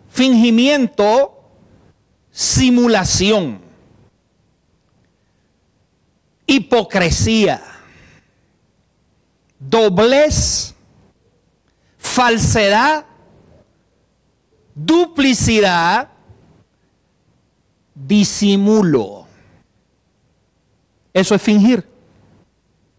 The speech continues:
Cuando disimulamos, estamos ¿cómo? Fingiendo. Cuando somos hipócritas, ¿estamos qué? Fingiendo.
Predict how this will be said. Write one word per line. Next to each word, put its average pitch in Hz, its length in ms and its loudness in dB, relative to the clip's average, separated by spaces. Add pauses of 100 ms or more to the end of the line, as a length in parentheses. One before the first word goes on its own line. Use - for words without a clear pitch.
(400)
Cuando 233 280 0
disimulamos, 254 1040 0 (840)
estamos 185 460 -2
¿cómo? 277 500 -2 (880)
Fingiendo. 127 960 -2 (1400)
Cuando 247 340 0
somos 285 420 0 (320)
hipócritas, 240 1200 -2 (280)
¿estamos 202 480 0
qué? 285 340 -2 (840)
Fingiendo. 147 1040 -2